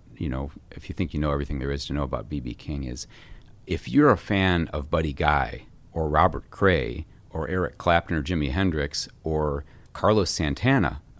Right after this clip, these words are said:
all of those people would tell you, uh, those who are still alive,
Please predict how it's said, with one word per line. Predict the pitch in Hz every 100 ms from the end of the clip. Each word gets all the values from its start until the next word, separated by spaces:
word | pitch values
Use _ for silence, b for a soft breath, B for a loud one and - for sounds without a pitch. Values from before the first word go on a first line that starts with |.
| -
all | 98 139 120
of | 90 80
those | 71 67 - - - - - -
people | - 92 73
would | 71 69
tell | 80 82
you, | 69 62 65 b b -
uh, |
those | 71 73 71
who | 67
are | 64
still | - 67
alive, | 65 76 67 -